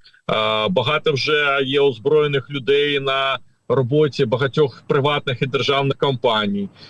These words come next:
А, це гарна громадянська війна. Нам потрібна га-, гарна громадянська війна. І такі передумови Україна, в принципі, вже створює. Коли починається в регіонах, е,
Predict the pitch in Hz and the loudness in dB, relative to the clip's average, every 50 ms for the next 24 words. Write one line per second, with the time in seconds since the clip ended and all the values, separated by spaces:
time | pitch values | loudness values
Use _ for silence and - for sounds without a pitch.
0 | - - - - 123 123 117 - - 233 254 240 240 247 240 214 226 220 214 220 | -18 -8 -2 2 2 2 2 2 2 2 2 2 2 2 2 2 2 2 2 2
1 | 202 202 185 165 170 160 143 - - 151 135 127 113 98 95 90 92 104 160 214 | 2 2 0 2 0 0 0 0 -2 0 0 2 2 2 2 2 2 0 0 0
2 | 240 226 220 180 - - 160 196 196 180 165 143 113 120 123 151 143 - - 123 | 0 0 0 0 2 2 2 2 4 4 4 4 4 2 2 0 -2 -2 -2 -4
3 | 143 156 147 143 120 120 123 117 117 113 110 117 117 107 101 - - 113 104 104 | -2 -2 0 0 2 2 2 2 0 0 0 0 0 -2 -2 -2 0 0 0 0
4 | 98 92 90 87 78 - _ _ - - - - - - - 135 123 - - - | 0 0 0 -2 -4 -8 _ _ -14 -14 -14 -14 -12 -6 -4 -4 -2 -2 -2 0
5 | 247 247 - 233 208 196 165 160 165 165 175 202 226 202 208 185 156 127 - 160 | 0 2 4 4 4 4 4 6 6 6 8 6 6 6 6 4 4 2 0 0
6 | 156 160 185 196 185 160 - - 165 165 156 - 160 - 156 151 123 - 151 - | 0 2 2 2 2 0 0 0 0 0 0 0 -2 -2 0 0 0 0 -2 -4
7 | - - 143 156 151 135 117 110 98 90 - - _ _ _ - - _ _ - | -2 0 2 4 4 6 6 4 4 2 0 -4 _ _ _ -20 -20 _ _ -10
8 | 196 185 135 - _ _ _ _ - - 196 208 202 175 - 170 - - 185 165 | -10 -10 -10 -12 _ _ _ _ 0 2 4 4 4 2 2 0 0 0 2 2
9 | 165 160 147 139 - - - - 139 120 120 - - _ _ _ _ _ _ _ | 2 2 2 0 0 -2 0 -2 -2 -2 -2 -4 -10 _ _ _ _ _ _ _
10 | _ _ _ _ _ _ _ _ _ _ _ _ _ _ - 135 117 156 156 127 | _ _ _ _ _ _ _ _ _ _ _ _ _ _ -8 -2 0 2 2 4
11 | 160 160 143 127 120 113 113 135 147 - - 147 143 143 139 139 139 135 135 139 | 4 4 6 6 4 4 2 0 -4 -2 -2 0 0 2 2 2 2 2 2 2
12 | 131 | 2